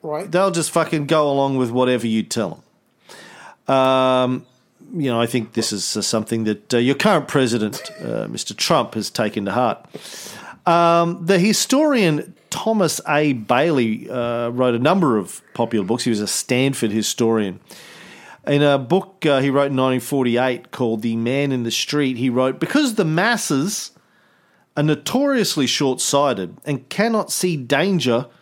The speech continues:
Speaker 2: until it is at their throats,
Speaker 1: Mm.
Speaker 2: our statesmen are forced to deceive them
Speaker 1: Ooh.
Speaker 2: into an awareness of their own long-term interests.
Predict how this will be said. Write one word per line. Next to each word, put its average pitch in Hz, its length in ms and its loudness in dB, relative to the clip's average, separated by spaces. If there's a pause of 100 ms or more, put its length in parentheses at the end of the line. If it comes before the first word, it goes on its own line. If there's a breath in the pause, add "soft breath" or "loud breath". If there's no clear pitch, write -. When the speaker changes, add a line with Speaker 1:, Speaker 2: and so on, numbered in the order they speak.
(380 soft breath)
Speaker 2:
until 175 800 0
it 170 220 0
is 135 280 -2
at 156 300 -4
their 135 200 0
throats, 135 960 -4
Speaker 1:
Mm. 135 320 -10 (260 loud breath)
Speaker 2:
our 208 180 4
statesmen 247 600 0
are 165 60 0
forced - 540 -2
to 269 80 0
deceive 262 760 0
them 123 400 0 (320)
Speaker 1:
Ooh. 139 200 -12 (180)
Speaker 2:
into 277 420 0
an 240 100 2
awareness 202 840 0 (840)
of 160 200 0
their 180 240 2
own 190 360 2
long-term 165 880 0
interests. 202 760 -2